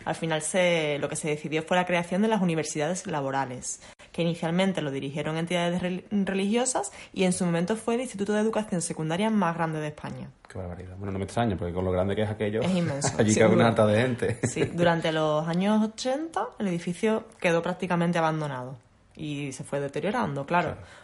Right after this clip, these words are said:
Speaker 1: Con lo cual, en los dos mil se creó la Fundación de Ciudad de la Cultura para rehabilitar el espacio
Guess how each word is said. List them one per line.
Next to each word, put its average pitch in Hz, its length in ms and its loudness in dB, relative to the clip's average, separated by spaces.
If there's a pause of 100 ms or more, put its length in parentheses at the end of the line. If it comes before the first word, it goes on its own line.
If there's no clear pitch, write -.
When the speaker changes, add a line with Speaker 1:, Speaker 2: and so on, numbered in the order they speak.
(140)
Speaker 1:
Con 170 160 0
lo 160 140 0
cual, 190 840 4
en 156 240 -4
los 156 160 -2
dos 165 100 -2
mil 208 460 2 (140)
se - 180 -6
creó 160 300 2
la 170 240 4
Fundación 160 440 -4
de 175 140 -2
Ciudad 180 260 0
de 180 60 0
la 185 140 2
Cultura 220 500 2
para 175 160 2
rehabilitar 147 480 -4
el 151 80 -2
espacio 233 540 -4